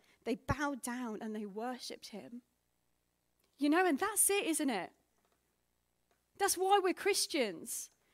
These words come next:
Because sometimes when we find Jesus Christ,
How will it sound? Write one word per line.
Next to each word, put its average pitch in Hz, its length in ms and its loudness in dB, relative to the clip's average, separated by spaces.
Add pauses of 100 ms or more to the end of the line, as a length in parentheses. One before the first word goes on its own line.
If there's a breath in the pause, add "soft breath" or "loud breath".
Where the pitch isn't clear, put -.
(220 soft breath)
Because 359 300 2
sometimes 403 480 2
when 381 160 4
we 359 100 6
find 403 540 0 (100)
Jesus 359 500 2
Christ, 226 640 -2